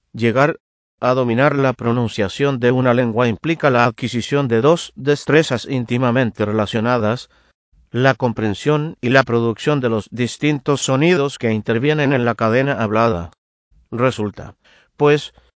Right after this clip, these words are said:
ocioso apuntar que la capacidad de reconocer y distinguir los diferentes sonidos que sustentan un determinado sistema lingüístico es un paso previo para adquirir el dominio de la pronunciación.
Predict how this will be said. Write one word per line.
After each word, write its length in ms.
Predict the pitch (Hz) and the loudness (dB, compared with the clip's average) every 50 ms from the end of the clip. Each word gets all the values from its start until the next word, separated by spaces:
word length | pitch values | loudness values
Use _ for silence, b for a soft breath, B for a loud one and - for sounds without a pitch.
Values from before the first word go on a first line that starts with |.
| _ _ | _ _
ocioso 440 | 117 113 - - 170 151 - 156 | -6 -6 -2 -2 -2 -2 0 0
apuntar 520 | 131 110 113 117 120 113 - 147 151 147 131 | -2 0 -2 -2 -2 0 2 2 0 2 2
que 100 | - 131 | 2 2
la 140 | 123 120 113 | 2 2 0
capacidad 640 | - 131 123 139 135 120 - 135 123 139 156 160 | 0 -2 0 0 0 0 0 0 2 4 2 2
de 180 | 147 127 127 120 | 2 0 -2 -2
reconocer 640 | 110 117 117 - 139 127 120 110 - - 160 156 | 0 -2 -2 0 0 0 0 -2 0 0 0 0
y 100 | 156 143 | 0 0
distinguir 560 | 127 120 113 - - 123 117 113 104 127 143 139 | 0 -2 -2 -2 -4 -2 -2 0 0 0 0 0
los 260 | 135 127 127 123 - - | 2 2 2 0 0 -2
diferentes 640 | - 117 104 - 113 127 147 147 143 - 139 143 | -4 -4 -2 0 2 2 2 0 0 0 -2 -2
sonidos 600 | - - 139 131 135 156 175 180 143 139 143 - | -2 -2 -2 0 2 2 2 2 2 0 -4 -4
que 140 | - - 139 | -4 -4 -4
sustentan 640 | - - 120 107 - - 147 131 117 - 151 143 135 | -4 -4 -8 -8 -2 2 2 2 4 4 2 0 0
un 220 | - 143 147 139 | 0 -2 -2 0
determinado 720 | 123 135 113 - 117 110 110 110 110 123 139 143 131 131 131 | 0 -2 0 0 0 0 2 0 0 2 2 2 2 0 -2
sistema 500 | - 113 104 - - 139 143 143 147 139 | -2 -4 -4 0 0 0 0 2 0 0
lingüístico 880 | 135 127 120 117 117 123 - - - - 160 - - - - - - b b b b b b b | 0 -2 -2 -2 -2 -2 -2 -4 -4 -8 -10 -10 -10 -16 -18 -18 -18 b b b b b b b
es 220 | 135 135 131 - | -2 -2 0 0
un 100 | 127 113 | -2 0
paso 300 | 123 147 147 - 143 143 | 2 0 0 2 -2 -2
previo 400 | - - 143 165 147 123 131 120 | 0 4 4 4 4 4 -2 -2
para 240 | 110 127 117 113 113 | 0 0 2 4 2
adquirir 400 | 113 - - 117 107 131 147 151 | 2 2 -2 -2 0 0 0 2
el 140 | 151 139 120 | 0 0 0
dominio 380 | 120 117 117 113 117 131 139 | 0 0 0 0 0 0 0
de 120 | 127 123 117 | 0 0 0
la 120 | 110 107 | 0 0
pronunciación. 920 | 101 - 113 117 117 123 117 104 - 110 98 90 - - 107 95 80 76 71 | -2 -2 -2 -2 0 0 -2 -2 -2 -4 -4 -4 -4 -4 -4 -4 -6 -10 -14